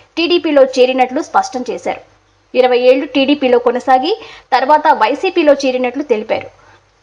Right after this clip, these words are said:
నలభై ఐదు ఏళ్లుగా ఆరు భాషల్లో పన్నెండు వందల పైచిలుకు సినిమాల్లో నటించినట్టు చెప్పారు.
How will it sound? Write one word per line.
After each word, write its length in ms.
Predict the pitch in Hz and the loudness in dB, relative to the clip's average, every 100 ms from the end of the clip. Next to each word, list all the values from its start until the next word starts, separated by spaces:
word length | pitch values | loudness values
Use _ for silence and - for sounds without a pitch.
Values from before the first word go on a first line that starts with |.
| 247 | 0
నలభై 260 | 240 254 | 2 4
ఐదు 180 | 240 240 | 2 2
ఏళ్లుగా 480 | 233 254 262 269 - | 0 2 2 2 2
ఆరు 220 | 233 240 | 2 2
భాషల్లో 520 | 233 277 302 302 277 349 | 0 0 0 -2 -2 -4
పన్నెండు 640 | - _ 240 233 277 262 | -8 _ -4 0 2 2
వందల 340 | 247 247 269 | 2 2 2
పైచిలుకు 540 | 269 269 294 - 349 359 | 0 0 -4 -4 -6 -6
సినిమాల్లో 440 | 294 269 262 269 | -4 0 2 2
నటించినట్టు 560 | 247 233 269 - 240 262 | 0 -4 -6 -6 -4 -4
చెప్పారు. 420 | - 220 196 190 | -4 -4 -2 -4